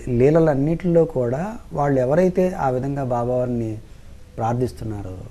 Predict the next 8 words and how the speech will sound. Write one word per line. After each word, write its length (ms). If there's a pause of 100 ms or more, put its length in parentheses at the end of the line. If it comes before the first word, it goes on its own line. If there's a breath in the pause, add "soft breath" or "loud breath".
(160)
ప్రేమిస్తున్నారో, 920
దానికి 240
తగ్గట్టుగా 440
బాబావారి 420
యొక్క 300 (440 loud breath)
అనుగ్రహం 380
వాళ్ళకి 320
లభించేది. 520